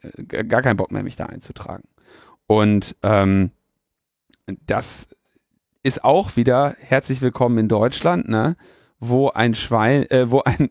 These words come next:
wo ein Trog ist, da kommen die Schweine. Ja, und sei es nur eine lose Zettelsammlung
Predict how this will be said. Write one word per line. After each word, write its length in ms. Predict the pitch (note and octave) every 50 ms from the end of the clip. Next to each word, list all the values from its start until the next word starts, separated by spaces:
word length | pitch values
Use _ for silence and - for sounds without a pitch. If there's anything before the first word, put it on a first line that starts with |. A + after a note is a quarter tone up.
| _ _
wo 100 | - B2
ein 140 | B2 A#2+ A2
Trog 320 | - - - C3 C#3+ -
ist, 160 | - D3+ -
da 80 | - B2+
kommen 260 | - - C3+ B2+ B2
die 80 | A2+ A2
Schweine. 580 | - - - G2+ G2+ G2+ A2 B2+ D3 F#3 C#4+ - _ _ _ _ _ _ _ _ _ _
Ja, 160 | - A2 B2
und 260 | - - - B2+ B2+ A2
sei 240 | C3+ G#2+ A#2 C#3
es 220 | D3 D3 D#3+ - -
nur 140 | C#3 C#3+ D3
eine 140 | D3 C3
lose 420 | B2 A#2 A#2 C3 D#3 G3 F#3+ F#3 F#3
Zettelsammlung 960 | - - - C#3 - B2+ C3 C3 B2 A#2+ A#2 A#2 A#2+ A#2 A#2 A#2+ A#2+ A#2+ B2+